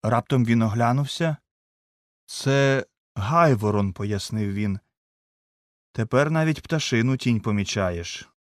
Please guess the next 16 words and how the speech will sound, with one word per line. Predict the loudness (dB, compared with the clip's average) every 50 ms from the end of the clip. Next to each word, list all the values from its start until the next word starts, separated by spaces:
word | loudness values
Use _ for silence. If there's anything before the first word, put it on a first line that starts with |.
| _ _ _ _ _ _ _ _ _ _ _ -2
Тут | 0 0 0 2
дуже | 2 2 2 4 4 4 4
видне | 4 4 4 4 4 2 2
місце. | 2 2 0 -2 -8 -14 -12 -12 -12 -12 -14 _ _ _ _ _ _ _ _ _ _ _ _ -12
Ходімо | -4 -2 0 2 4 4 6 6
он | 4 2
під | 0 -2 -6 -8 _ _ _
ті | -2 0 0 0
кущі | 0 -2 -4 -2 -2 -4 -8 -4 -2 -2 -2 -4 -6 _ _ _ -8
та | -6 -6
поговоримо». | -4 -2 -2 0 0 0 2 2 0 0 0 -2 -2 -2 -4 -6 -8 _ _ _ _ _ _ _ _ _ _ _ _ _ _ _ _ _ _ _ _ -6
«Бачили | -2 0 0 0 0 0 -2 0 0 2
ви | 2 4
марсіян?» | 4 2 2 0 -2 -2 -2 0 2 2 2 0 -2
запитав | -4 -6 -6 -6 -8 -6 -4 -4 -4 -4
я. | -4 -6 -6 -6 -6 -8